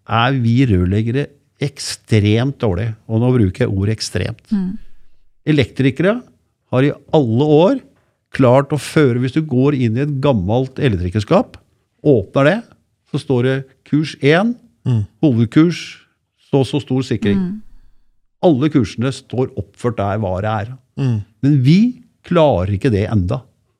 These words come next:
Speaker 3: Og det er, eh, det var akkurat det jeg skulle spørre om, men bare fortsett du, så
Speaker 1: Mm.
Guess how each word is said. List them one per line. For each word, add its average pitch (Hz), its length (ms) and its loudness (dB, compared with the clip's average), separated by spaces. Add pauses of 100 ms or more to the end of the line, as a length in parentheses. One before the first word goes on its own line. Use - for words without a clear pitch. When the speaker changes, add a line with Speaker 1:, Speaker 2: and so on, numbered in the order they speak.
(600)
Speaker 3:
Og 135 60 -6
det 147 120 2
er, 143 340 0
eh, 127 1200 -2 (120)
det - 80 -8
var 147 140 0
akkurat 131 140 -4
det 131 100 -2
jeg 123 80 -4
skulle 127 260 0
spørre 123 240 -4
om, 139 160 0
men 139 140 0
bare 131 140 0
fortsett 120 260 -6
du, 147 80 -8
så 131 280 -8
Speaker 1:
Mm. 123 460 2